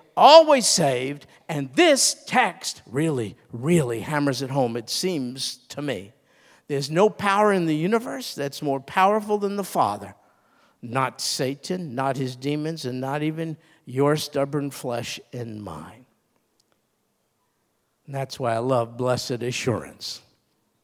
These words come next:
Jesus is mine. What a foretaste of glory divine.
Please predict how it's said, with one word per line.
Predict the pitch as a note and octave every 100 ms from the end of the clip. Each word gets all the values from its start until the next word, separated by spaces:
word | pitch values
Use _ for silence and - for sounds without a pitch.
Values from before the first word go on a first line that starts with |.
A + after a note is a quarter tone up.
| _ _ _ _ _ _
Jesus | - G#3 A3+ E3 -
is | G#2 F#2+
mine. | F#2 F#2 F#2 A2 G2 F2 G2 _ _ _ _ _ _ _ _ _ _ _ _ - - - _ _ _
What | - C#3 A#3 C4 -
a | F#3+
foretaste | - - - G3 F#3+ - - E2+ - - - - _ _ _ _ _ _ _ _ _ -
of | C3 C3+
glory | C#3+ E3+ G3 A3+ D3 F#2+ - _ _ _ _ _ _ _ _ _ _
divine. | C3 B2+ C#3 F2